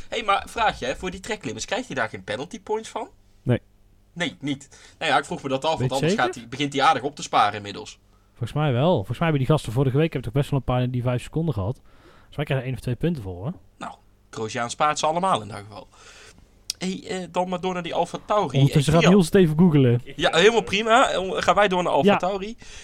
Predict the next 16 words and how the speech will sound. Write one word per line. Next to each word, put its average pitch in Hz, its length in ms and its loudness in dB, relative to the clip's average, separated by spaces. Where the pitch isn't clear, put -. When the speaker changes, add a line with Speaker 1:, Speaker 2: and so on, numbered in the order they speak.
Speaker 1:
Hey, 160 180 -2
Fiat, 226 540 0
goed - 300 -6
weg. 247 240 2
Echt - 180 -4
heel 302 220 2
goed 208 160 -4
weg 139 200 0
naar, 131 200 -2
naar 165 180 -2
die, 214 260 -4
eh, 220 440 -2
herstart 220 340 -2
achter 247 220 -2
safety - 280 -2
car. 92 220 -6